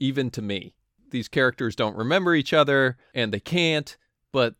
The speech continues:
they have to for the show to work, so you know it's going to happen. And there was enough there that you kind of felt like, "Okay, I can see that these two have history." Those two actors have really good chemistry.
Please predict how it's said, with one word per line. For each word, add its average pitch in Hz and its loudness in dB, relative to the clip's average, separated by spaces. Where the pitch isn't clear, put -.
they 120 0
have 147 0
to 139 -4
for 127 -10
the 107 -4
show 147 2
to 139 2
work, 120 2
so - -4
you 123 -2
know 123 2
it's 110 -4
going 135 -2
to 120 -2
happen. 113 -4
And 110 -2
there 151 -8
was 170 -2
enough 180 0
there 160 2
that 123 0
you 131 -6
kind 143 -4
of 123 -6
felt 135 -2
like, 120 -2
"Okay, 127 0
I 143 -4
can 143 -6
see 147 -6
that 123 -4
these 117 -6
two 120 -6
have 101 -4
history." 107 -8
Those 120 -2
two - -10
actors 117 -2
have 143 -2
really 143 2
good 135 -2
chemistry. 117 -6